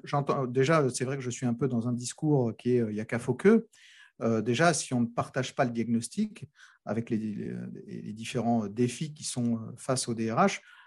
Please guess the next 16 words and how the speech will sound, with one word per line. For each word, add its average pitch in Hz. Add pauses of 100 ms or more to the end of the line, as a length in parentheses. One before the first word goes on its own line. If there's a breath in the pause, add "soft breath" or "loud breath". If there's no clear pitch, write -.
(180 soft breath)
euh, 107
ben, 104
on 104
ne 98
va 104
pas 160
les 143
relever. 117
Donc, 98
euh, - (160)
déjà, 123
il 135
faudrait 117 (280)
juste 143
qu'on 123
partage, 127